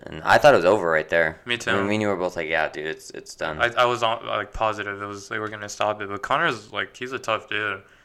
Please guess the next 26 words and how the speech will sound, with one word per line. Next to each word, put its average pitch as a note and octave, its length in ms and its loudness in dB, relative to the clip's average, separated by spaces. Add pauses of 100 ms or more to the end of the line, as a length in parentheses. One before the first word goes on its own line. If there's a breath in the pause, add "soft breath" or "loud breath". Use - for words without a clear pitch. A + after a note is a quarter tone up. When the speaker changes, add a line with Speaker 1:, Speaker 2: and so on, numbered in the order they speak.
Speaker 1:
Yeah. E2+ 180 -2
Speaker 2:
Even B2+ 240 0
though B2 120 4
he A#2+ 180 -2
lost, G#2 400 2
like, A2 100 0
he B2 160 -6
landed A2 460 0
some G#2+ 160 -6
shots G#2 380 2
when G#2 120 -4
they G2+ 80 0
were, G2+ 360 -2 (800 loud breath)
uh, G2+ 140 -2
striking. A2 520 0
He, B2 440 -2
he - 140 -4
won, B2+ 600 -4
uh, G2 240 -2
the G2+ 140 -4
third A2 260 0
round G#2 400 0 (360)
'cause A#2 160 -8
of G2+ 120 -6
the G2 120 -2
sh-, - 180 -8